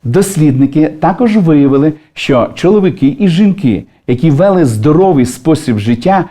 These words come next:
на вісімдесят два відсотки рідше вмирали від серцево-судинних захворювань і на шістдесят п'ять відсотків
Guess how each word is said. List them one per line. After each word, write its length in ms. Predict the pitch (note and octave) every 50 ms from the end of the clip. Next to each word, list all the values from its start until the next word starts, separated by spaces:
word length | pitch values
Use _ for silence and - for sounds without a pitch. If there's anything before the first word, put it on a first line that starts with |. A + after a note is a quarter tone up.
| _ _ _ _ -
на 200 | B2+ C#3 D3+ D3+
вісімдесят 840 | C#3 A#2 C#3+ G3 A3 F#3 - A3+ A3 G#3+ G3 - A#3 A3 F3+ D#3
два 320 | C#3 C#3+ D3 F3+ F#3 F#3+
відсотки 800 | F#3 G3 F#3 F#3+ - - - G#3 G3+ E3 - - - A#2+ A2 - -
рідше 640 | - D3 C3+ C#3+ D3+ F3+ G3 G#3 F#3 - - G3 G3+
вмирали 520 | F3+ E3+ F3+ F#3+ F#3 F3+ F3+ F3+ F3+ E3
від 240 | C#3 C#3 E3+ E3+ E3+
серцево-судинних 1300 | - - - - C#3+ C3 - - - E3 E3 E3 E3 - - - - C#3 B2 A#2+ C#3 C#3+ C#3+ C#3 C#3 B2
захворювань 840 | B2 A2+ A#2 B2+ B2 - - E3 G3+ A#3+ A#3 E3 C3 B2 B2 C3 C#3 C#3 - _ _ _ _ _ -
і 260 | F#3 E3+ E3+ C#3+ - - - - - -
на 280 | C#3+ D3+ D#3+ D3+ - -
шістдесят 760 | - - - D3+ C#3 B2+ C3 A#2+ - - F#3 A#3 B3+ B3+ - -
п'ять 260 | G#3+ G3+ F#3+ - -
відсотків 560 | D3 C#3 - - C#3+ C3 C3 - - A#2 G2+